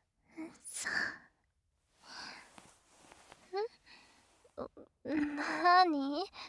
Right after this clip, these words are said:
どうしたの？私のおっぱいに顔をうずめて。ん？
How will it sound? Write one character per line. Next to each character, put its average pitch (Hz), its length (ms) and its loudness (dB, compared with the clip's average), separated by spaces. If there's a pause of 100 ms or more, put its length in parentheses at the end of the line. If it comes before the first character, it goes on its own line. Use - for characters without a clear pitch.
(420)
ど 359 180 0
う 403 40 -4
し - 100 -12
た 349 100 0
の？ 294 420 2 (1000)
私 - 440 -6
の 262 280 0
お - 20 4
っ 254 40 -2 (100)
ぱ - 160 -6
い 254 60 -4
に 247 40 -10 (160)
顔 254 480 -4
を 262 40 -2
う 254 40 -6
ず 262 140 -4
め 262 180 -2
て。 277 180 -4
ん？ 277 120 -4